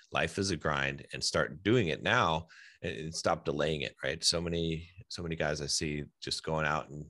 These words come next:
spending money, partying, trying to, like, live their best life now in their twenties. No,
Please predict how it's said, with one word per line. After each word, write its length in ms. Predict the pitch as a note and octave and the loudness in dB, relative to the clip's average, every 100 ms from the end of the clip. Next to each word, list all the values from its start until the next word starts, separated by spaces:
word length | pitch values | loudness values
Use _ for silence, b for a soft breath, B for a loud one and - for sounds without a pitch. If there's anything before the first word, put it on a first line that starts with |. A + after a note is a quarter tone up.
| - | -8
spending 360 | - - E2 D#2+ | -6 -2 -2 -2
money, 200 | D2+ C#2+ | -2 -4
partying, 500 | - F#2 D#2 D2 C#2+ | -2 0 0 -2 -6
trying 300 | - F2+ E2+ | -2 0 0
to, 120 | F2+ | 0
like, 200 | E2 D2+ | 0 2
live 220 | F2+ E2 | 0 2
their 160 | F2 D#2 | 2 2
best 360 | - F2 - | 2 4 4
life 300 | F2+ E2 D#2+ D#2+ | 2 2 0 -4
now 440 | D#2+ D#2 F#2 A2 | -2 2 2 2
in 60 | F2 | 0
their 120 | E2 | -2
twenties. 520 | - F2 G#2+ C3+ - B B B B - | 0 0 2 0 -2 B B B B -4
No, 260 | B1+ G1+ | -4 -4